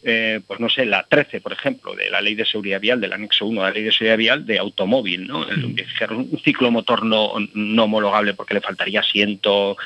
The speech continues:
Speaker 1: claxon, una serie de cosas. Bueno, pues sería, eh, velocidad por construcción inferior a cuarenta y cinco kilómetros hora y potencia igual o inferior a cuatro kilovatios.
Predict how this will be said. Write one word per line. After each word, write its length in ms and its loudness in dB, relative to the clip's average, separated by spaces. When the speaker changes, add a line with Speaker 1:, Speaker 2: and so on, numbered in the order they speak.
Speaker 1:
claxon, 600 0
una 120 -4
serie 240 0
de 80 2
cosas. 500 0
Bueno, 180 4
pues 140 -4
sería, 420 0
eh, 340 -2
velocidad 480 0
por 140 -10
construcción 520 -2
inferior 420 0
a 40 -10
cuarenta 340 -8
y 40 -4
cinco 260 -4
kilómetros 380 0
hora 280 0
y 100 4
potencia 560 0
igual 320 0
o 60 -4
inferior 500 -2
a 100 -4
cuatro 320 -8
kilovatios. 800 -4